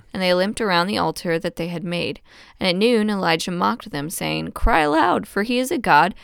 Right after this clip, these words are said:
Either he is musing, or he is relieving himself, or he is on a journey, or perhaps he is asleep and must be awakened.' And they cried aloud and cut themselves after their custom with swords and lances until the blood gushed out upon them.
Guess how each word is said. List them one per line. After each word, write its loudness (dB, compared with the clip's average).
Either 4
he 2
is 0
musing, 0
or -4
he -2
is -6
relieving 0
himself, -4
or -2
he -2
is 0
on 0
a -2
journey, -2
or -4
perhaps -2
he -6
is -6
asleep -6
and -8
must -8
be -4
awakened.' -6
And -2
they 0
cried 6
aloud 4
and -4
cut -2
themselves -4
after -4
their -4
custom -6
with -6
swords -2
and -6
lances -4
until -6
the -4
blood -2
gushed -4
out 0
upon -4
them. -10